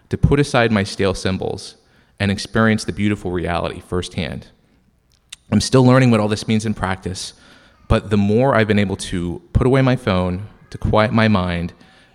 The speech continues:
to wordlessly linger over the curves and lines of God's grace,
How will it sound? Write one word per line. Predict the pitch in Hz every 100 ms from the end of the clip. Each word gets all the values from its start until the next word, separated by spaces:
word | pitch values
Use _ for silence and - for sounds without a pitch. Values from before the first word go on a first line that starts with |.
| -
to | -
wordlessly | 92 92 107 127 123 - 117
linger | 107 107 104 87
over | 92 90
the | 87
curves | - 101 101 107 -
and | 92
lines | 90 92 92 -
of | 80
God's | 90 85 82
grace, | - 98 87 92 - -